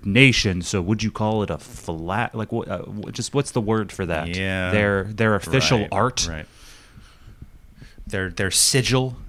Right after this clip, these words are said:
Speaker 2: their, uh, their, their, their, um, their heraldry.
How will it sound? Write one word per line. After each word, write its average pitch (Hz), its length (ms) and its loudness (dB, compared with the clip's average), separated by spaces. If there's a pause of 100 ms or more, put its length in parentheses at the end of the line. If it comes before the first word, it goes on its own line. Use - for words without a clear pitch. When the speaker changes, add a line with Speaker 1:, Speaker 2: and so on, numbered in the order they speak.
Speaker 2:
their, 90 300 -4
uh, 85 380 -4 (880)
their, 87 280 -6
their, 87 360 -8
their, 85 460 -10
um, 82 500 -10
their 87 120 -6
heraldry. 113 760 0